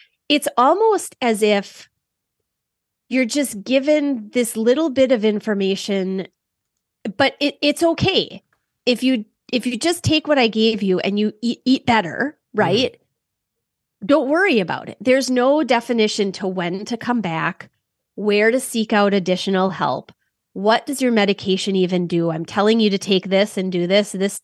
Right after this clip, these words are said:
Speaker 1: many times a week. What does that even mean? How am I gonna feel from this? So these are, these are all the questions that I think from a,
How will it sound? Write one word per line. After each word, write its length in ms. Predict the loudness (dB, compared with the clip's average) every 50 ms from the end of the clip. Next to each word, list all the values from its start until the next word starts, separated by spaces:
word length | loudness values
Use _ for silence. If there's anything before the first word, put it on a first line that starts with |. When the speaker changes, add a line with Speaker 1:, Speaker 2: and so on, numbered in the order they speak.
| _ _ -10
Speaker 1:
many 300 | -6 -4 -2 0 0 -2
times 380 | -2 -2 -2 0 0 0 0
a 80 | 0 0
week. 280 | 0 0 -2 -2 -4 -8 -20 -20 -20 -20 -20 _ -4
What 100 | -4 -4
does 80 | 0 0
that 140 | 0 2 2
even 280 | 2 2 2 2 2 0
mean? 340 | 0 -2 -2 -4 -8 -12 -16 -20 -10 -4
How 160 | -2 -2 0
am 80 | 0 2
I 60 | 2
gonna 180 | 2 2 2 2
feel 340 | 0 -2 -2 0 0 2 0
from 260 | 0 0 -2 -2 -2
this? 220 | -2 -4 -6 -6 -6
So 140 | -4 -4 -2
these 240 | -2 -2 -2 2
are, 240 | 2 4 4 4 2 -2 -8 -20 -20 -12 _ -2
these 160 | 0 2 4
are 120 | 2 2 4
all 180 | 4 4 4 4
the 100 | 4 2
questions 640 | 0 0 -2 -2 -2 -2 -4 -4 -4 -2 -2 -4 -4
that 120 | -2 -2 0
I 120 | -2 -2
think 280 | -2 -2 -2 -2 -2 -2
from 160 | -2 -2 0
a, 260 | 0 0 0 -2 -4